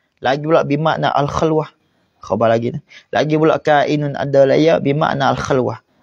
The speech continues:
Apa makna al khalwah? Mana al ikhtila'u. Mana sembunyi. Ha, sunyi. Sunyi yang disunyi diri daripada makhluk.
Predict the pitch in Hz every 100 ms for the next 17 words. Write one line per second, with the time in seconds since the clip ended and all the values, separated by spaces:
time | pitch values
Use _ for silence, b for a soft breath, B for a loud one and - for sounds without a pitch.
0 | - 131 160 139 127 127 - 156 170 185
1 | - b - 131 147 - - 147 131 -
2 | 165 156 - 139 139 139 127 120 98 -
3 | _ b b b 120 147 170 - 160 165
4 | 135 107 - _ - 104 120 - 180 185
5 | 185 147 110 - b b b - 156 170
6 | 208 220 226 160 160 147 160 160 156 170
7 | 185 156 143 139 143 135 127 143 139 -